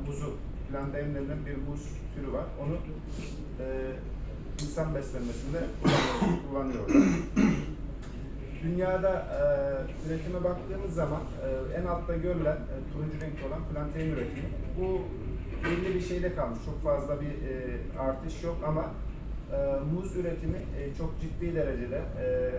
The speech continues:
artmış. Kırk milyon tonlardan yaklaşık yüz yirmi milyon tonlara kadar. Bu bahsettiğimiz yenilebilir. Yani bizim ürettiğimiz muzlardan bahsediyoruz. Yüz yirmi milyon tona kadar artmış durumda. E, şurada da gördüğünüz gibi, e, yaklaşık, e,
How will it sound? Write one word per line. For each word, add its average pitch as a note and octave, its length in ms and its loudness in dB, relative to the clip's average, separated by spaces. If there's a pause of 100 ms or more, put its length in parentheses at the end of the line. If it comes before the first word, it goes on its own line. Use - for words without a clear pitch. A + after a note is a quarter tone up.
(140)
artmış. C#3 400 -2
Kırk E3 200 -2
milyon C#3+ 380 0
tonlardan C#3+ 580 -2
yaklaşık D3 440 -2 (100)
yüz C#3+ 140 -2
yirmi D3+ 200 0
milyon B2+ 380 -2
tonlara C3+ 300 -4
kadar. F3 220 -2 (120)
Bu - 140 -2
bahsettiğimiz D3+ 680 0
yenilebilir. D3 580 0
Yani A#2+ 200 -2
bizim - 260 -4
ürettiğimiz - 400 -2 (120)
muzlardan B2+ 500 0
bahsediyoruz. - 500 -2
Yüz - 120 -4
yirmi D3+ 200 -2
milyon - 260 -2
tona - 220 -4
kadar D3 300 0
artmış - 340 -2
durumda. A#2 320 -2 (1000)
E, C#3+ 220 0
şurada F3+ 320 0
da F3+ 40 2
gördüğünüz F3+ 580 2
gibi, D#3 200 -2
e, F3 280 -4 (460)
yaklaşık, D3+ 440 -2
e, - 360 -6